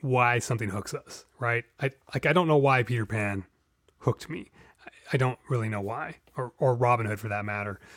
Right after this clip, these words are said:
You know, why those things hooked me more so than, say, like, Star Wars hooked me as well. I loved Star Wars. It was fantastic. You know, I, it took over my life, you know, for a bunch of years when I was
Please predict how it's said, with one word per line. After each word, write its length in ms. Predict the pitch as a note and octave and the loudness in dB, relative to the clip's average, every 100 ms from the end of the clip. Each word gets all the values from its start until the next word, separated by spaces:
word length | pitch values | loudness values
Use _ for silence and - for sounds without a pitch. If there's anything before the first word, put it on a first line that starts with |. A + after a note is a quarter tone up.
| - | -6
You 80 | C#3 | 0
know, 60 | A#2+ | 4
why 200 | C#3 D#3 | 4 6
those 200 | D#3 - | 4 4
things 240 | C#3+ B2 - - _ | 0 0 -6 -20 _
hooked 260 | - C#3+ C#3+ | -4 -2 0
me 120 | B2+ | 0
more 340 | A#2+ B2 B2+ | 2 4 4
so 260 | - B2 A#2 | 2 0 0
than, 240 | A2 G#2+ | -2 -4
say, 460 | - A#2+ A2 G#2+ - _ - | -4 -4 -4 -6 -10 _ -4
like, 160 | C#3+ C3 | -2 -2
Star 260 | - D#3 A3 | 2 4 4
Wars 200 | D3+ - | 2 0
hooked 160 | D3 | 0
me 100 | C#3 | 0
as 80 | B2 | 4
well. 240 | E3 A2 - | 2 2 -2
I 60 | |
loved 240 | D#3 G3+ D3+ | 0 0 0
Star 240 | - G#2+ | -4 -4
Wars. 220 | G2+ G2+ | -4 -4
It 60 | A#2+ | -4
was 120 | B2 | -4
fantastic. 600 | - C#3+ C3 G2+ - F2 | -2 0 0 -2 -8 -10
You 140 | F#3 B2+ | -8 -6
know, 160 | A2 | -4
I, 80 | A2 | -6
it 300 | C#3+ G#2+ F2+ _ _ _ _ - A#3 - | -6 -8 -10 _ _ _ _ -16 -14 -6
took 160 | D3+ | 0
over 100 | C#3+ | 2
my 140 | C3 B2 | 4 2
life, 420 | B2 A2 F#2+ - | 2 0 -2 -8
you 60 | A2+ | -6
know, 100 | G#2 | -6
for 180 | - | -6
a 60 | G#2+ | -4
bunch 220 | A2+ G#2 | -4 -4
of 60 | A2+ | -6
years 260 | G#2+ G2 G#2+ | -6 -8 -8
when 100 | G2+ | -8
I 60 | |
was 160 | G2+ | -10